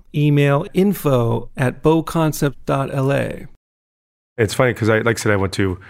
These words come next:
Speaker 2: Saint Bernard's and Loyola Marymount and different cities, you know, they, and, and they're not bad cities, just in El Segundo, you still see the people eye contact when they're walking and they say hi. It's, no one's looking down on the ground. No one's trying to avoid you.
Speaker 1: Mm-hmm.
Speaker 2: It's very much a, a, just a very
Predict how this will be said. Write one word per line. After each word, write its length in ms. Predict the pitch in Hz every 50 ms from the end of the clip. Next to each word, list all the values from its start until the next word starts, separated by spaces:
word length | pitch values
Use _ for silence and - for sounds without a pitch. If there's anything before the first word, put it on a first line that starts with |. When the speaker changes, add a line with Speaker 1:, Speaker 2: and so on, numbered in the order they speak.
| - -
Speaker 2:
Saint 240 | - - 123 101 -
Bernard's 400 | - 113 113 104 104 104 98 107
and 120 | 95 95
Loyola 200 | 104 110 110 107
Marymount 400 | 104 110 110 107 107 107 107 - - - - - - - - -
and 100 | 131 123
different 240 | 170 180 180 -
cities, 380 | - - 151 139 139 135 120 -
you 60 | 131
know, 180 | 120 117 123 -
they, 240 | 104 120 120 120 123
and, 160 | - 180 170
and 300 | 165 160 165 165 151 143
they're 140 | 139 147 143
not 160 | 131 113 -
bad 180 | 120 120 120 -
cities, 180 | 113 107 104
just 200 | 104 120 - -
in 40 | 117
El 80 | 117 113
Segundo, 280 | - - 135 127 123
you 160 | 110 98 98 90
still 240 | - - 131 123
see 100 | - -
the 80 | 117 107
people 320 | - - 107 98 107 - - 110
eye 160 | 110 123 131
contact 560 | - - 107 98 95 92 - 98 98 - -
when 60 | 101
they're 100 | 98 95
walking 480 | 95 104 101 107 - - 107 104 98 92 - - - - - - - -
and 100 | - 107
they 60 | 104
say 220 | 98 - - 123 120
hi. 260 | 101 90 82 87 90 -
It's, 220 | - - - - - -
no 200 | - - 113 113
one's 180 | 120 117 95
looking 180 | 120 123 - 127
down 200 | 117 113 113 117
on 80 | 113 107
the 40 |
ground. 300 | 98 107 101 101 98 101
No 100 | 101 107
one's 140 | 113 120 110
trying 160 | - 117 113
to 60 | 110 107
avoid 320 | 95 98 104 101 95 92
you. 80 | 98 92 92 - - - - -
Speaker 1:
Mm-hmm. 160 | 120 117 113
Speaker 2:
It's 240 | 104 107 120 117 -
very 240 | 101 101 120 123 117
much 220 | 117 113 - -
a, 140 | 110 101 110 110
a, 240 | 98 95 90 104 - _ _ -
just 240 | - 123 104 - 107
a 20 |
very 380 | 92 113 117 110 110 104 107